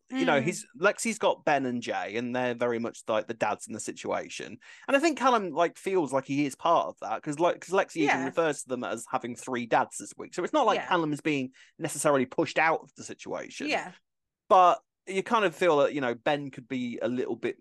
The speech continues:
Speaker 1: like, nicer to him about the whole situation as well, couldn't he? Like, he sometimes just
Speaker 2: Yeah.
Speaker 1: tells Callum, like, "W-, shut up, you don't know what you're talking about." Or so, you know, he'll just say something kind of quite derogatory. So I think Callum is basically trying to try his best and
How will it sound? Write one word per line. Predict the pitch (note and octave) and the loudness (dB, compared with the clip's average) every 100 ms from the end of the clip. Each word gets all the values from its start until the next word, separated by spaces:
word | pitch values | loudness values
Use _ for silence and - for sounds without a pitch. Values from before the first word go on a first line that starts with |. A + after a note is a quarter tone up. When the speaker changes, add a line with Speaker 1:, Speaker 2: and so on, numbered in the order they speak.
| F#2+ _ _ G2 | -16 _ _ -2
Speaker 1:
like, | A2 F2 - | -2 -2 -6
nicer | C#3 D3 C#3 - | -4 -4 -2 -6
to | - G#2 | -4 -4
him | A2 | -4
about | A2 G#2+ - | -4 -6 -4
the | |
whole | G#2+ A2 | -4 -6
situation | - - G#2+ G2 - G2+ | -8 -8 -6 -6 -8 -10
as | A2 | -4
well, | G2+ D2+ | -6 -6
couldn't | - - | -12 -12
he? | F#2+ G2+ | -14 -12
Like, | F#2+ A2 | -10 -10
he | A#2+ C3 | -4 -4
sometimes | B2+ D#3 C#3+ C3+ C3 | -2 -4 0 0 0
just | C#3+ G#3 | -4 -4
Speaker 2:
Yeah. | F3+ C3 | -6 -2
Speaker 1:
tells | C3+ B2 | 0 0
Callum, | - B2 A#2+ | 0 0 0
like, | A#2+ A#2 | 0 -2
"W-, | C#3 C#3 - | -6 -12 -12
shut | B2+ E3 - | -8 -6 -4
up, | - | -4
you | B2 | -2
don't | C#3 | -4
know | B2+ | -4
what | |
you're | B2 | -4
talking | - A2 - - | -2 -2 -4 -4
about." | G#2 - | -2 0
Or | - | 0
so, | B3+ | 2
you | C#4 | 2
know, | C4 | 4
he'll | B3 | 4
just | A3+ A#3 - | 0 -2 0
say | G#3 | 0
something | D#3+ C3+ B2 | -2 -6 -6
kind | C#3 C3+ | -2 -2
of | |
quite | D3+ C3 | 0 0
derogatory. | B2+ C3+ - - F#2+ | 0 -2 -2 -8 -6
So | C3 | -2
I | F#3+ | -2
think | G#3 - | -4 -2
Callum | F3+ D#3+ | -2 -2
is | C#3+ - - - | -6 -10 -18 0
basically | F3 C3+ C#3 | 0 0 -4
trying | - D#3 C#3+ C3 | 0 2 2 -2
to | - | -4
try | - C#3+ | 0 2
his | C3 B2 | 2 -2
best | - C3 - | 0 0 -2
and | A#2+ | -12